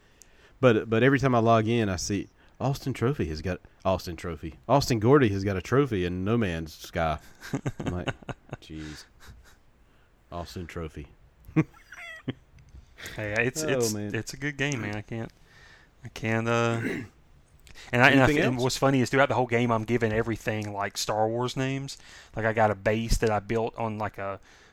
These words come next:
Speaker 2: like, um, kind of a decent looking planet. You know, it's kind of a, some of it's kind of deserty, and, you know, it's still got some lushness to it and stuff. Anyway, I just, it was my first base. I call it Jakku.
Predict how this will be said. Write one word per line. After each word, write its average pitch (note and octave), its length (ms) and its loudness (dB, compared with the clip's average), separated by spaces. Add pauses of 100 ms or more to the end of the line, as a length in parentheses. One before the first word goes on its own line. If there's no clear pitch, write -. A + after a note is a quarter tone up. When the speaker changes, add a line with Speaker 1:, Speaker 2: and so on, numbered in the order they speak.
(140)
Speaker 2:
like, G2+ 200 -6
um, G2 460 -8 (640)
kind - 180 -6
of A3+ 60 -6
a A#3 40 -6
decent B2 340 -4
looking A2 220 -6
planet. A2 480 -4
You B2 100 -8
know, A2+ 140 -2
it's A2+ 100 -8
kind A2+ 220 -4
of G#2 100 -8
a, G2+ 220 -8 (2250)
some D#3+ 300 4
of D#3 120 0
it's C3+ 100 -6
kind D3 160 0
of A#2+ 140 -4
deserty, C3+ 640 -2
and, A2+ 200 -6
you A#2 100 -4
know, A2 60 -4
it's G#2+ 120 -8
still A#2+ 200 -2
got G#2+ 200 -2
some A#2 240 2
lushness A#2 440 -4
to A#2+ 180 -2
it B2 180 -4
and A#2+ 160 -8
stuff. B2 160 -2
Anyway, A#2+ 280 0
I B2 120 4
just, A#2+ 220 -6 (320)
it C#3 60 0
was C#3 100 4
my B2+ 80 2
first A2 300 -2
base. G#2+ 220 -2
I A2+ 60 -2
call A2+ 240 0
it A#2+ 60 -12
Jakku. A2 460 -6